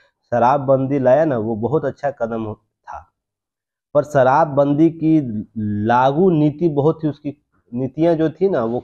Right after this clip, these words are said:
कुरीति से भरा पड़ा है। पहले हम सिस्टम में पहले सुधार लाने की बात करें तब जाकर ये सब ऑटोमेटिक बंद हो। मान लीजिए शराबबंदी को हम बंद करने हैं,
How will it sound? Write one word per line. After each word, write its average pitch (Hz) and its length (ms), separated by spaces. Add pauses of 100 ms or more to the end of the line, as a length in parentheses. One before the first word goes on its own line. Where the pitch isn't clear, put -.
कुरीति 139 420
से - 220
भरा 117 260
पड़ा 104 260
है। 87 180 (1080)
पहले 147 240
हम 202 140
सिस्टम 202 580
में 190 240
पहले 165 240
सुधार 139 360
लाने 135 260
की 135 140
बात 113 360
करें 151 160 (140)
तब 151 180
जाकर 139 340
ये 143 100
सब 143 180
ऑटोमेटिक 131 640
बंद 113 180
हो। 117 120
मान 135 260
लीजिए 147 220
शराबबंदी 127 680
को 131 120
हम 131 160
बंद 120 240
करने 117 260
हैं, 113 100